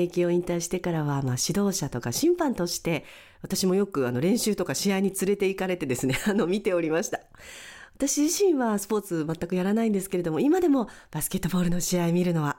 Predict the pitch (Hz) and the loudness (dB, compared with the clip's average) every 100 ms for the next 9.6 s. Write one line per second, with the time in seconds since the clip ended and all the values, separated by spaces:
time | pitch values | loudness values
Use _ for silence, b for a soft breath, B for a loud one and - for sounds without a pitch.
0 | - 151 165 - - 170 214 - - _ | -6 -4 -2 -2 0 0 0 -6 -16 _
1 | - - B B B B - 185 170 156 | -20 -20 B B B B -4 -2 0 0
2 | 151 165 190 190 196 190 165 156 151 165 | 0 0 0 0 -4 -4 -2 -2 -2 -2
3 | 165 180 175 185 185 B B - 185 277 | -2 0 0 0 -2 B B -6 -4 -2
4 | 269 302 285 196 285 320 247 254 - - | 0 0 0 -2 0 0 2 -2 -4 -2
5 | 196 156 - _ - 156 160 156 156 180 | -2 -2 -8 _ -8 -4 -2 -2 -2 -2
6 | 180 185 - 254 - 226 269 269 226 170 | -2 -4 -4 -4 2 6 6 4 2 -2
7 | - 170 156 147 165 165 - 175 180 214 | 0 0 0 -2 -4 -4 -4 -2 0 2
8 | 220 - B B B B 139 135 117 147 | 2 0 B B B B -6 -6 -2 -2
9 | 147 165 151 147 220 220 | 0 -2 -2 -2 0 0